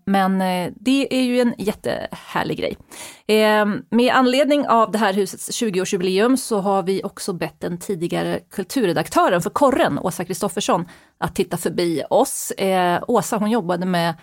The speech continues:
kulturbevakningen i Korren när det nya bibliotekshuset invigdes år tjugohundra.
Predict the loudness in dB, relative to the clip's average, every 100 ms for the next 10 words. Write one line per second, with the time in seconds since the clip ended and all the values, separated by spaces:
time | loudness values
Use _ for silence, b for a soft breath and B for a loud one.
0 | b b b _ _ 0 2 2 0 0
1 | 0 0 2 0 2 0 -2 -2 -2 -2
2 | -4 -4 -4 -8 -8 -8 -10 -6 -6 -6
3 | -8 -12 -6 -4 -2 -4 -4 -8 -8 -8
4 | -8 -8 -14 -10 -8 -2 -2 -2 0 -4